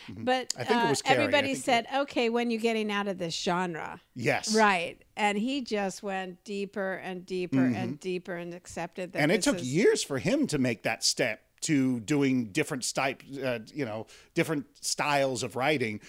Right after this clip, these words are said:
Speaker 1: because he still had more to explore. He
Speaker 2: Yeah.
Speaker 1: had, there were more demons in the closet to bring out. So, you know, so that's another thing about when
Speaker 2: So,
Speaker 1: you're
Speaker 2: yeah,
Speaker 1: figuring out
Speaker 2: it's,
Speaker 1: what's next.
Speaker 2: it's,
Speaker 1: Yeah.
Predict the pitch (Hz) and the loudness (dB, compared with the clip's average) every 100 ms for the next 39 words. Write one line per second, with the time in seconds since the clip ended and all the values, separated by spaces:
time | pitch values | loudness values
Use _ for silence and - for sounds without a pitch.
0 | - 180 196 180 - - - 202 208 - | -6 2 4 4 2 -12 0 2 4 2
1 | 185 175 135 156 135 139 139 127 120 - | 2 2 2 0 2 2 2 2 0 -2
2 | 151 160 110 - 147 175 190 170 160 156 | 0 2 0 -4 -4 -2 4 4 4 -2
3 | - - 165 208 202 202 190 190 185 165 | -6 8 12 12 12 10 10 6 6 4
4 | 185 180 160 147 147 143 151 151 131 135 | 2 4 4 2 2 0 2 4 2 -2
5 | 143 110 131 123 123 113 - - - 160 | -4 0 0 2 0 -2 -4 -4 2 6
6 | 139 131 127 - - - 147 135 127 160 | 6 4 0 -12 -20 -2 2 2 0 0
7 | 147 190 - 160 151 170 170 - 135 127 | 4 4 4 2 6 6 6 4 2 4
8 | 131 120 131 - 277 285 392 370 233 262 | 2 4 4 4 4 4 6 6 6 4
9 | 277 262 110 - 127 123 277 277 254 - | 2 0 -2 -4 -4 0 2 2 0 -12